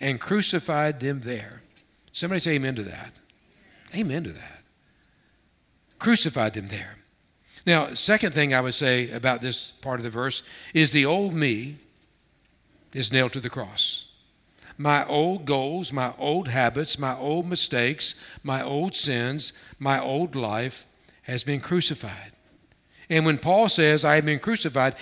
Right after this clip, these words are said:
he means that his sinful self has died.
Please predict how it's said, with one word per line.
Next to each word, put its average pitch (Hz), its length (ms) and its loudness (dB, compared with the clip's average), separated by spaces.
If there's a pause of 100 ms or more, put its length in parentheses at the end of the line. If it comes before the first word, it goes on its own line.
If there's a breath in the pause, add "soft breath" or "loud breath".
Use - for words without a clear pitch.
(120)
he 226 160 6
means 175 280 6
that 151 120 2
his 143 260 2
sinful 226 420 0
self 131 380 -4 (200 loud breath)
has 135 240 -2
died. 131 460 0